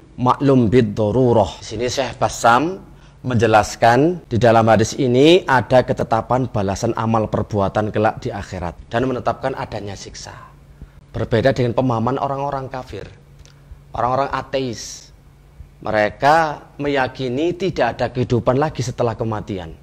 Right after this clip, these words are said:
Kalau sudah mati, ya sudah, menjadi tanah,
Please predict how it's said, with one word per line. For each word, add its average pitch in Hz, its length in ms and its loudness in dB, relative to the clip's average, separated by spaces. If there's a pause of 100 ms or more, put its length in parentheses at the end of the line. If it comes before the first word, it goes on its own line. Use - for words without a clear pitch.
(680)
Kalau 147 160 4
sudah 160 260 4
mati, 139 380 2
ya 196 80 0
sudah, 175 340 -2
menjadi 147 300 0
tanah, 135 340 -4